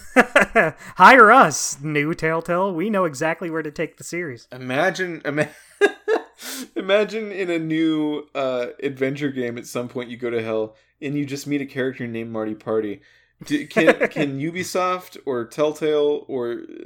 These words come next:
Speaker 2: whatever channel was it, N B C, um,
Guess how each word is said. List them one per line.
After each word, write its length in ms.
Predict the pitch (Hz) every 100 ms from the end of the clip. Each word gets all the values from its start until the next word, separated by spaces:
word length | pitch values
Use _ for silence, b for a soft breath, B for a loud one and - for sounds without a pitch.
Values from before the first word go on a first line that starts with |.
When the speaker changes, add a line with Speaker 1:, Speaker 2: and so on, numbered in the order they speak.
| -
Speaker 2:
whatever 340 | 131 127 131 127
channel 460 | - 123 123 127
was 160 | 123 113
it, 60 |
N 100 | 92
B 100 | 117 113
C, 360 | - 110 120 _ _ _ _ _
um, 600 | 110 107 101 98 98 92